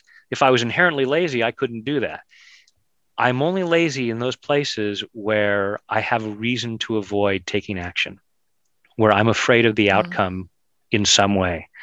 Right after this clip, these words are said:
Speaker 1: And it's like, "Oh, I'm so lazy, I can never exercise." No, there's something about me that says, if I exercise, there will be an unfortunate consequence. Maybe I'll feel that I'm too attractive,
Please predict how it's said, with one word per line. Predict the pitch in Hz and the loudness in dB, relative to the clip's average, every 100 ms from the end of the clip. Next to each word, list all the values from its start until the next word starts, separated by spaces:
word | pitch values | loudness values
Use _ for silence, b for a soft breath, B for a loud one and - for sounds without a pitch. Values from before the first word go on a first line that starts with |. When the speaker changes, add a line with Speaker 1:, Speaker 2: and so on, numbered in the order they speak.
| B B B B B | B B B B B
Speaker 1:
And | 110 | 2
it's | 110 | 6
like, | 120 | 6
"Oh, | 143 151 | 8 8
I'm | 135 | 6
so | 113 - 135 | 4 4 4
lazy, | 123 120 117 110 | 6 4 4 2
I | |
can | 101 117 | -2 0
never | 113 107 | 2 2
exercise." | 101 - 107 101 90 90 | 0 -4 -8 -8 -10 -10
No, | 117 127 92 | -4 -2 -2
there's | 104 - | -4 -4
something | 147 143 | -4 -2
about | 156 135 151 156 | -4 -2 0 2
me | 127 104 | 0 -2
that | 107 - | -4 -4
says, | 110 104 117 | -2 -2 -4
if | 123 147 | -4 0
I | 139 139 | 2 0
exercise, | - - 135 - 98 90 90 - B B _ | -2 -4 -6 0 0 2 -4 -8 B B _
there | 110 | 4
will | 123 117 | 4 4
be | 113 | 4
an | 107 | 4
unfortunate | 104 - 107 - 110 | 0 0 -2 0 -6
consequence. | - 113 110 - 90 76 - - B B B B | -2 -2 -2 -6 -8 -6 -10 -12 B B B B
Maybe | 104 107 120 | 2 4 6
I'll | 110 | 6
feel | 110 131 120 | 4 0 2
that | 113 | 2
I'm | 107 | 0
too | - | -2
attractive, | 120 - 131 135 - 151 160 | 0 2 2 2 -2 -8 -6